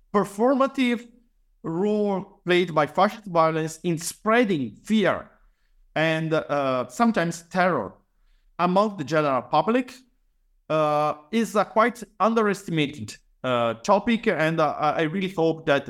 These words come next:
it will be investigated further by other scholars, uh, because I think it's really, really important to understand the peculiarities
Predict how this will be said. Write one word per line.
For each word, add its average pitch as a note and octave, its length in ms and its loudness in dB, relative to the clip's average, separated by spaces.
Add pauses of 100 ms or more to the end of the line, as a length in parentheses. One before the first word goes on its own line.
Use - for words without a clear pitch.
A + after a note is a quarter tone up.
it D3 120 0
will C#3 240 0
be C3+ 320 -2
investigated A#2+ 840 0 (380)
further B2+ 600 0 (140)
by B2 480 2
other B2 240 2
scholars, G#2+ 600 0 (100)
uh, G2+ 800 0 (100)
because C#3+ 240 -2
I C#3+ 100 2
think D#3 200 -2
it's D3 140 -6
really, C#3 320 0
really B2 460 -2 (240)
important G3+ 760 0
to E3+ 300 0
understand F3+ 680 0
the C3+ 180 -2
peculiarities D3+ 1080 0